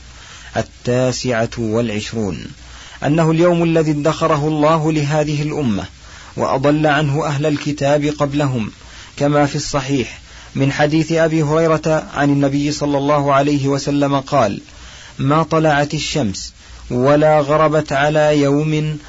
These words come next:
خير من يوم الجمعة هدانا الله له، وضل الناس عنه، فالناس لنا فيه تبع، هو لنا ولليهود يوم السبت، وللنصارى يوم الأحد."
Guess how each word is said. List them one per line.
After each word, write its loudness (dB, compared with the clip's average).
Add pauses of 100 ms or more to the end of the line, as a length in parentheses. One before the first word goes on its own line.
(180)
خير 2
من 2
يوم 0
الجمعة -2 (400)
هدانا 0
الله 0
له، 0 (640)
وضل 2
الناس 0
عنه، 0 (500)
فالناس 0
لنا 2
فيه -2
تبع، -2 (440)
هو 4
لنا 0 (320)
ولليهود 0
يوم -2
السبت، -8 (300)
وللنصارى 0
يوم -2
الأحد." -6